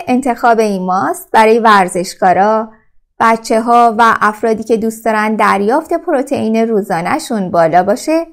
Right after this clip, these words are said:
می‌تونه گزینهٔ خوبی باشه. البته ما ماستای دیگه‌ای هم داریم، مثلاً به اسم ماست ایسلندی.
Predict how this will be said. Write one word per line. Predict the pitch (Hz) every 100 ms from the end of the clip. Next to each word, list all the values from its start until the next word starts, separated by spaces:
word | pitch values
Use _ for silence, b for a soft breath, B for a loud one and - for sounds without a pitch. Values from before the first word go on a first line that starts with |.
| _ _ _ -
می‌تونه | 214 214 208 214
گزینهٔ | 202 170 160 170 175
خوبی | 233 - 254 143
باشه. | - 196 - - _ _ _ _ _ _ b b b b
البته | 311 320 311 311 330
ما | 320 302
ماستای | 285 262 262 - 262 269
دیگه‌ای | 220 226 233
هم | 269 269 262 262
داریم، | 277 254 175 143 -
مثلاً | 226 226 226 202 208 214 214
به | 180 -
اسم | 190 - 208
ماست | 202 180 -
ایسلندی. | 214 - - - 175 117 143 151 -